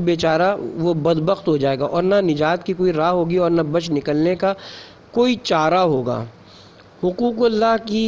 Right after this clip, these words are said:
अदायगी। तौबा की कुछ शराइत हैं, जब तक वो शराइत पूरी ना हो खुदावंद मुताल तौबा कबूल नहीं करता। जो चीज़ें खुदा बग़ैर किसी शर्त के कबूल करता है वो हुकूकुल्लाह से ताल्लुक़ रखती हैं। अगर किसी ने नमाज नहीं पढ़ी, रोज़ा नहीं रखा, कोई हज पर नहीं गया, ये वो चीज़ें हैं ज-, अगर तौबा करने, करे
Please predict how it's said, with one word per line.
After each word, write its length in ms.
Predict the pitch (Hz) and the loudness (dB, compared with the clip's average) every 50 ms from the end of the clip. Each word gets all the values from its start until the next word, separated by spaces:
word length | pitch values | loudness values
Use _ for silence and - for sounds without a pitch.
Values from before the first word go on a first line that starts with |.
| 226 - - | -2 -2 -4
अदायगी। 440 | 151 151 147 151 151 156 156 165 160 | -4 0 0 2 2 2 2 0 0
तौबा 280 | 151 - 180 185 208 226 | 2 2 2 2 2 0
की 100 | 214 226 208 | 0 0 -2
कुछ 140 | 190 208 - | -2 -2 -2
शराइत 440 | - 180 160 156 160 170 185 185 | 0 0 2 2 2 2 0 0
हैं, 120 | 202 202 180 | 0 -2 0
जब 220 | 160 170 165 170 175 | -2 -2 -2 -2 -4
तक 120 | 190 180 | -4 -2
वो 180 | 180 180 185 175 | 0 0 0 0
शराइत 340 | - 165 147 147 156 160 | 0 0 0 2 0 0
पूरी 260 | 160 - 160 156 160 156 | -2 -2 -2 0 0 2
ना 140 | 156 160 175 | 2 2 2
हो 200 | 185 190 196 190 | 2 2 0 0
खुदावंद 520 | - - 156 151 151 151 151 151 151 147 156 | 0 -2 0 0 0 0 2 0 0 0 0
मुताल 420 | 151 151 143 - 156 151 165 185 190 | 0 0 -2 -2 0 0 0 0 0
तौबा 300 | 180 175 147 147 156 160 | -2 -2 -2 0 -2 -2
कबूल 320 | - - 151 143 151 165 160 | -2 -2 -2 0 2 2 2
नहीं 240 | 151 143 135 156 151 | 2 2 2 0 0
करता। 380 | 139 131 117 - - 123 117 113 - - - - - - - - - | -2 -4 -6 -4 -6 -6 -6 -6 -10 -18 -18 -18 -18 -20 -18 -10 -2
जो 200 | 156 202 233 240 | 2 2 2 2
चीज़ें 300 | 233 233 214 208 240 226 | 2 0 0 2 0 0
खुदा 320 | - 202 190 190 202 202 202 | 2 0 0 2 2 2 2
बग़ैर 340 | 190 175 170 160 180 190 190 | 0 0 0 2 2 0 0
किसी 260 | 196 196 165 196 196 | -2 -2 -2 0 0
शर्त 280 | 170 - 196 202 185 196 | 0 0 0 0 0 0
के 100 | 202 185 | -2 -2
कबूल 320 | - 165 156 160 180 196 190 | 0 0 0 0 0 0 0
करता 260 | 190 170 151 - 175 | 0 -2 -2 0 0
है 60 | 185 | 0
वो 140 | 185 185 180 | 2 2 0
हुकूकुल्लाह 560 | 151 135 151 151 156 160 156 147 147 160 180 | 0 2 0 0 0 2 0 2 2 2 0
से 140 | 175 185 190 180 | 0 0 -2 -4
ताल्लुक़ 380 | - 175 151 143 165 185 180 180 | -2 -4 -2 0 0 0 0 0
रखती 280 | 175 170 170 170 190 190 | -2 -2 -2 -2 -2 -2
हैं। 80 | 202 190 | 0 0
अगर 200 | 180 165 185 202 | 0 0 -2 -2
किसी 280 | 196 - 196 147 - 196 | -2 -4 -6 -4 -2 0
ने 120 | 202 202 190 | 0 2 2
नमाज 400 | 170 147 143 151 156 165 170 175 | 2 0 0 0 0 0 0 0
नहीं 260 | 170 151 156 202 214 | 0 0 2 0 0
पढ़ी, 280 | 180 180 160 135 123 117 - - - - - - - - - 156 | 0 0 0 0 -2 -4 -8 -14 -20 -20 -20 -20 -18 -10 -6 -2
रोज़ा 380 | 147 160 180 190 196 240 254 | 2 2 4 4 4 2 2
नहीं 220 | 240 220 208 233 240 | 2 4 4 4 4
रखा, 280 | 220 185 - 208 220 | 2 0 0 -2 -2
कोई 220 | 208 220 214 208 180 | 0 0 0 2 2
हज 200 | 160 160 156 190 | 0 0 -2 -2
पर 120 | 190 190 185 | -2 0 2
नहीं 240 | 175 165 170 185 196 | 2 4 2 2 2
गया, 200 | 185 190 202 202 | 2 2 2 2
ये 200 | 202 190 175 175 | 2 2 2 2
वो 160 | 170 170 165 160 | 2 2 0 0
चीज़ें 320 | - 156 151 147 165 190 | 0 -4 -2 0 0 0
हैं 180 | 190 196 190 175 | 2 0 0 -2
ज-, 60 | 160 - | -4 -4
अगर 260 | - 151 160 185 - | -4 0 0 0 0
तौबा 320 | - - 151 147 165 175 | 0 -2 0 2 0 0
करने, 320 | 170 175 156 151 160 175 170 | 0 -2 -2 0 0 0 -2
करे 340 | 170 - 160 160 185 214 | -2 -2 0 2 2 2